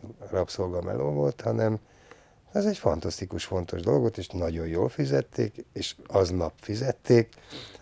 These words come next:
nem kellett rá várni hónapokat, hogy akkor majd utalunk, nem utalunk, hogy utáljuk egymást, vagy nem utáljuk egymást.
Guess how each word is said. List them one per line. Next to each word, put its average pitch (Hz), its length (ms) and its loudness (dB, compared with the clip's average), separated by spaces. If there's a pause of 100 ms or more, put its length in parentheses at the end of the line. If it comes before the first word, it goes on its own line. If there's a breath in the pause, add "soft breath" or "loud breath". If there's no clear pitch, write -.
(140 loud breath)
nem 85 200 -6
kellett 82 360 -6
rá 85 140 -4
várni 87 340 2
hónapokat, 87 680 -2
hogy 90 180 -2
akkor 85 240 -10
majd 85 260 -2
utalunk, 87 400 -2
nem 95 180 -2
utalunk, 85 420 -6
hogy 95 180 -4
utáljuk 87 500 -4
egymást, 87 400 -6
vagy 90 120 -10
nem 95 180 -2
utáljuk 104 440 -2
egymást. 95 420 -4